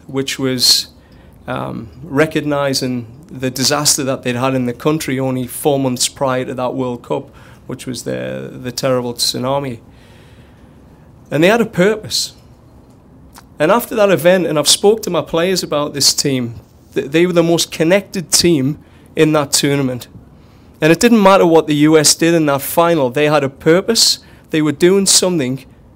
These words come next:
for somebody else. It wasn't for them. So when you look at the trophy, that's what it is.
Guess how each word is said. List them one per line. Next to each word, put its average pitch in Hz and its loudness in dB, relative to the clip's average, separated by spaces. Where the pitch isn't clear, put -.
for - -8
somebody 175 2
else. - -2
It 147 -2
wasn't 202 2
for 180 -6
them. 170 -2
So - 0
when 196 6
you 202 4
look 233 6
at 254 -2
the 214 2
trophy, 214 2
that's 185 2
what 226 6
it 208 6
is. 180 0